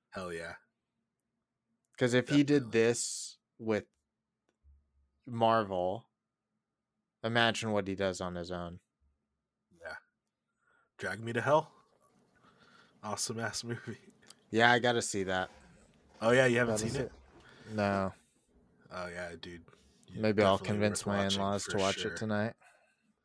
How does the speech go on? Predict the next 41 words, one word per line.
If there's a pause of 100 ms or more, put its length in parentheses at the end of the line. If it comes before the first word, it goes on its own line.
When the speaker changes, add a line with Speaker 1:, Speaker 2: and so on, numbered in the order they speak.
(240)
Speaker 1:
Oh,
yeah,
yeah.
I
mean,
it's
Speaker 2:
Yeah.
Speaker 1:
just, (280)
it's
just
like
a
straight
up
horror
movie,
you
know? (880)
If
they
like
Speaker 2:
Well, (100)
Speaker 1:
horror. (520)
Speaker 2:
they
won't. (400)
Speaker 1:
<laughs>
Okay, (240)
okay. (380)
Speaker 2:
Anyways,
that
is
our
review
of (240)
Doctor
Strange
in
the
Multiverse
of
Madness.